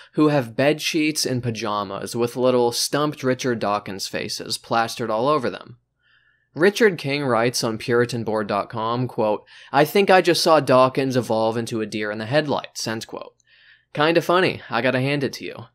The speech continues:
Frankly, I didn't know until just now that Puritans were even allowed to make jokes.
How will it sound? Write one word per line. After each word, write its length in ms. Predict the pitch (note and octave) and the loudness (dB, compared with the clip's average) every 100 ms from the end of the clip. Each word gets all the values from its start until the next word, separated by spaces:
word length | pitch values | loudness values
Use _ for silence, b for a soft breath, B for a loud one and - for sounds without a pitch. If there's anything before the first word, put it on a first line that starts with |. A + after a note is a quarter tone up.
| b b - | b b -16
Frankly, 640 | - D3 D#3+ E3 E3+ E3+ | 0 2 2 2 2 4
I 100 | C#3 | 4
didn't 300 | C3+ C#3 C#3+ | 2 0 0
know 320 | A#2+ A#2+ B2+ | 0 2 2
until 260 | B2 B2 A#2 | 0 -2 -4
just 320 | A2 A2+ - | -2 -2 -2
now 300 | A#2+ G2+ A2 | -4 -2 -2
that 180 | A#2+ - | -4 -6
Puritans 720 | - B2 A#2+ B2 B2+ A#2+ A#2+ | -4 0 2 0 -4 -4 -4
were 140 | A2 G#2+ | -4 -4
even 240 | A2+ A2 | -6 -6
allowed 360 | G#2 G2 G2+ G#2 | -4 -2 -4 -6
to 100 | A2+ | -8
make 260 | A2+ D#3+ | -4 -4
jokes. 560 | - G#2 - - - - | -4 -10 -10 -10 -8 -8